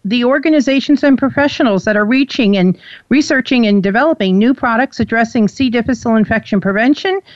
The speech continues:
treatments, protecting the gut microbiome, and addressing environmental safety worldwide,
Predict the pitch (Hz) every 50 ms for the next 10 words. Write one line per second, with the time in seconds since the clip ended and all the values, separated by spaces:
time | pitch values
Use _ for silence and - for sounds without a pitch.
0 | - - _ - - 311 320 311 277 294 294 302 - - - 208 - - 339 349
1 | - 349 330 302 247 247 202 - 196 196 202 190 - 208 202 180 233 240 254 269
2 | 269 269 269 254 - 202 202 214 202 - 247 269 269 - - 320 302 247 196 196
3 | 190 220 247 262 262 254 214 208 202 - - 254 247 240 240 - 226 208 190 196
4 | 190 185 180 175 202 208 220 269 359 403